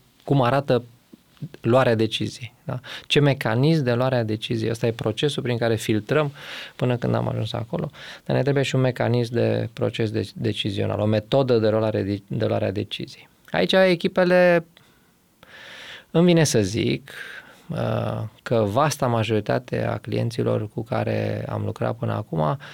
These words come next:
practică metoda adoptării tacite. Adică se uită unul la altul, dau din cap, se uită pe sus, pe jos, așa, și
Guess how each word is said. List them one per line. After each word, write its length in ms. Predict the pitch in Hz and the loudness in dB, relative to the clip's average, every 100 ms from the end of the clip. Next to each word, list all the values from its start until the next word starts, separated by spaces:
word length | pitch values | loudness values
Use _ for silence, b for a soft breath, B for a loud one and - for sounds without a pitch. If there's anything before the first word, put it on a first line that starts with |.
| B B | B B
practică 500 | - 147 139 143 143 | -2 -2 0 0 0
metoda 440 | 131 123 139 131 127 | 2 2 2 2 2
adoptării 460 | 123 113 120 120 | 2 0 2 2
tacite. 600 | 117 113 113 - - - B B B B B | 2 0 0 -4 -4 -12 B B B B B
Adică 500 | - 139 151 147 139 | -6 -4 -2 0 0
se 140 | 123 147 | 2 4
uită 200 | 143 127 | 4 4
unul 200 | 127 113 | 4 4
la 120 | 139 | 4
altul, 360 | 175 175 180 - _ b b b b b _ _ B B B B B | 2 0 -4 -6 _ b b b b b _ _ B B B B B
dau 200 | - 147 | 2 4
din 200 | 135 127 | 4 2
cap, 320 | 123 - - - _ | 2 0 0 -6 _
se 180 | - 156 | -2 2
uită 340 | 151 151 131 135 - | 2 2 0 -2 -2
pe 120 | 127 | 0
sus, 280 | - 175 165 | 2 2 2
pe 200 | 151 135 | 2 2
jos, 340 | 139 180 151 | 4 2 2
așa, 280 | 151 208 190 | 2 2 2
și 320 | - 165 156 | 2 0 -2